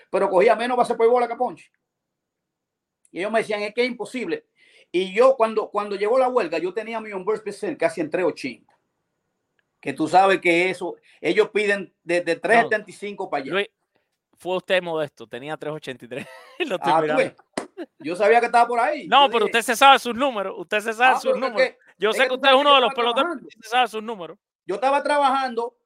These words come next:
Speaker 1: para eso. Yo dije, "Yo tengo que tener el on-base percent. Ellos quieren tres ochenta, yo le voy a dar un tres ochenta más, plus". ¿Tú entiendes?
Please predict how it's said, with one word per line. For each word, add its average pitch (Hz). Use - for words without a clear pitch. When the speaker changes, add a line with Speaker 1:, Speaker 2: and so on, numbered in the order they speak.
Speaker 1:
para 185
eso. -
Yo 208
dije, 220
"Yo 214
tengo 269
que 285
tener 262
el 240
on-base 226
percent. 226
Ellos 220
quieren 269
tres 277
ochenta, 269
yo 180
le 220
voy 233
a 233
dar 233
un 220
tres 226
ochenta 226
más, 214
plus". 208
¿Tú 170
entiendes? 180